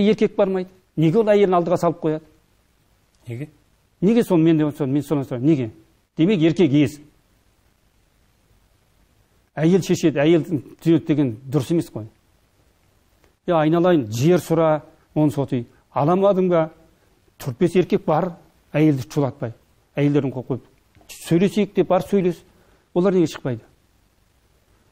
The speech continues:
Speaker 1: Сонымен біздің еркектердің қитыс әдеті бар. Төңкеру керек. Қоғамды құрту керек, "Былығып кет, шылығып кет", — дейді.
Speaker 2: Оның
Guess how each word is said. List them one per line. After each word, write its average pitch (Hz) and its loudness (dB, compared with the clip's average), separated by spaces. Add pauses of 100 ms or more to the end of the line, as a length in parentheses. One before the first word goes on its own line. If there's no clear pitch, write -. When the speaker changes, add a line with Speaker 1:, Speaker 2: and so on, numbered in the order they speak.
(800)
Speaker 1:
Сонымен 202 2
біздің 175 2
еркектердің 180 -2
қитыс 175 -4
әдеті 180 -2
бар. 190 -4 (180)
Төңкеру 185 2
керек. 165 2 (960)
Қоғамды 165 0
құрту 175 -4
керек, 156 0
"Былығып 135 -4
кет, - -6
шылығып 147 -4
кет", — - -10
дейді. 117 -8 (180)
Speaker 2:
Оның 139 -4